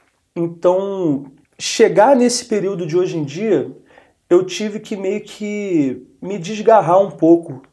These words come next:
das minhas questões profissionais e acabou que eu vivi esse período dentro de casa, sacou, cara?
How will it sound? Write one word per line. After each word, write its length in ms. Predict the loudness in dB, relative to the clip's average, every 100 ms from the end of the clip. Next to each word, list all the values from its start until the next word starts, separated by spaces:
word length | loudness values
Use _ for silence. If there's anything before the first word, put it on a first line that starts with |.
| _ -2
das 220 | -2 0
minhas 240 | -2 -4
questões 540 | -4 -6 -6 -6 -6 -4
profissionais 1000 | -2 -2 -2 -2 0 0 0 -2 -10 _ _ _ _ _ _ _ 2
e 100 | 2
acabou 340 | 4 4 4
que 100 | 2
eu 60 | -2
vivi 520 | 0 -2 -2 -2 2
esse 240 | 0 0
período 440 | 2 4 4 0 -2
dentro 380 | 0 0 -2
de 120 | -10 -6
casa, 340 | -2 -2 -4
sacou, 360 | -10 -16 -16 -16
cara? 280 | -14 -14